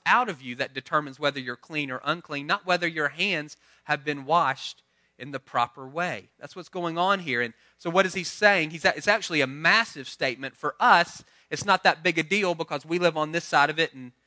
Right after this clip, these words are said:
I think all of us are Gentiles. I don't know if we have any people who are Jewish background in here or not. We're, we've, we've kinda grown up this way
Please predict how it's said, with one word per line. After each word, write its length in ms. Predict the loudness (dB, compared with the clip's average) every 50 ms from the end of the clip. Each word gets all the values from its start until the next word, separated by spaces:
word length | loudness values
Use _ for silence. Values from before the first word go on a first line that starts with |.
| _ _ _ _ _
I 60 | _
think 260 | _ _ 0 0 4 6
all 200 | 6 6 6 4
of 100 | 2 0
us 180 | 0 0 0
are 180 | -6 -8 -10 -10 _
Gentiles. 580 | -2 -2 0 0 2 2 2 4 4 2 0 -4
I 20 |
don't 80 | -10 -12
know 60 | -12
if 60 | -14
we 60 | -6
have 200 | -4 -4 -4 -4
any 120 | -6 -12 -12
people 300 | -12 -14 -14 -14 -14 -14
who 140 | -10 -8
are 100 | -10 -10 -10 _ _
Jewish 280 | -14 -12 -10 -8 -8 -2
background 460 | 4 4 4 4 4 0 0 0 0
in 80 | -4 -8
here 140 | -6 -8
or 40 | -6
not. 260 | -2 2 2 2 2
We're, 200 | 2 0 -2 -2 -6 _ _ _ _
we've, 120 | -10 -10 -10
we've 160 | _ -16 -2 4
kinda 240 | 4 6 6 6
grown 400 | 2 2 4 6 6 6 6 6
up 200 | 2 2 2 0
this 200 | -6 -12 -12 -8
way 240 | -8 -8 -8 -8 -10